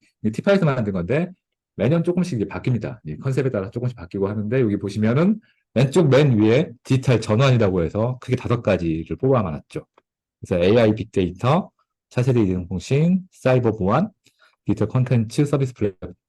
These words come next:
그러니까 디지털 전환이 하나의 꼭지가 아니라 그냥 큰 카테고리로 묶여져 있는 걸로 보시면 될 겁니다. 여기 보시면은 에이아이가 가장 위죠.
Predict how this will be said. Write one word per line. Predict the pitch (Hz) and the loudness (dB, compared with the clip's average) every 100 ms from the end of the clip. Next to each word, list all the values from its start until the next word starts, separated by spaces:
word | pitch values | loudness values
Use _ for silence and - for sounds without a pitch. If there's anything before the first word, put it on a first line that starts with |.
| _ - | _ -6
그러니까 | 110 92 - - - _ _ _ - | -2 -2 -4 -18 -20 _ _ _ 0
디지털 | 180 208 | 4 4
전환이 | 160 151 190 147 131 90 - _ _ _ _ _ - | 6 6 6 6 4 0 -6 _ _ _ _ _ 2
하나의 | 208 208 | 4 4
꼭지가 | 202 - - - 185 | 4 -2 -2 2 4
아니라 | 131 117 | 4 2
그냥 | 98 95 | 0 -2
큰 | 160 | -2
카테고리로 | 151 180 202 170 110 | 0 2 4 4 2
묶여져 | - 123 110 | 0 0 2
있는 | 92 | 0
걸로 | 80 78 | -4 -8
보시면 | 85 85 | -8 -10
될 | - | -12
겁니다. | - - - - _ _ _ 110 | -14 -16 -20 -20 _ _ _ -2
여기 | 113 | 2
보시면은 | 123 143 139 202 - - _ _ _ _ _ _ _ - | 4 6 6 4 2 -4 _ _ _ _ _ _ _ 2
에이아이가 | 180 208 185 151 135 120 - _ _ _ _ - | 6 6 4 4 2 0 -6 _ _ _ _ -4
가장 | 110 139 95 | 0 2 2
위죠. | 80 - | 0 -2